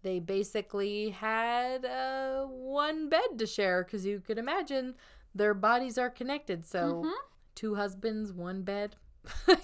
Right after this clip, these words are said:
Speaker 1: guess is how that goes.
Speaker 2: Huh. Yeah. Makes sense.
Speaker 1: So, of course, there's speculation, and even to this day, I think some people's first thought in conjoined twins or Siamese twins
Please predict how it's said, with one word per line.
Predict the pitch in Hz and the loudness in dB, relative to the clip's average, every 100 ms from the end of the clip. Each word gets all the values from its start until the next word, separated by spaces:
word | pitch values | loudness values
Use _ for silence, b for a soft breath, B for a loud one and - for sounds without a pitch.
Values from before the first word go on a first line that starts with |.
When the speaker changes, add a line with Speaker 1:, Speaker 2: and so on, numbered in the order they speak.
| - - | 0 8
Speaker 1:
guess | 285 285 | 8 8
is | 269 | 4
how | 302 294 | 8 8
that | 285 294 311 | 8 2 2
goes. | 294 330 480 - | 0 2 0 -6
Speaker 2:
Huh. | - 523 494 349 b b - _ - _ | -4 4 6 4 b b -20 _ -20 _
Yeah. | 294 330 466 - - - - - - - - | -4 0 0 -2 -12 -14 -18 -20 -20 -20 -14
Makes | 269 277 | -14 -10
sense. | 311 320 - - - - | -8 -8 -10 -18 -20 -18
Speaker 1:
So, | 214 - 285 269 254 | -14 2 6 8 6
of | 277 - | 4 4
course, | 320 330 | 6 6
there's | - 311 - | 2 -4 -4
speculation, | - 233 233 190 180 202 208 208 202 202 | 0 0 2 -2 0 0 -2 -4 -4 -4
and | 170 165 | -6 -6
even | 185 202 208 | -8 -6 -4
to | 196 | -4
this | 185 180 | -6 -8
day, | 175 180 180 180 180 - | -4 -2 -2 -2 -2 -2
I | 175 | -4
think | 165 180 175 - | -4 -4 -6 -8
some | - 185 180 | -8 -6 -4
people's | 185 190 180 175 | -8 -6 -6 -6
first | - 185 175 - | -4 -2 -2 -6
thought | 180 170 170 - - | -2 2 2 0 -8
in | - 180 170 170 170 180 | -4 -4 -2 -6 -8 -8
conjoined | - 185 165 160 165 | -6 -4 -4 -6 -6
twins | 262 269 240 | -4 -4 -4
or | 170 | -6
Siamese | - 165 170 180 180 - | -6 -8 -6 -6 -6 -6
twins | 370 381 370 | -4 -2 -2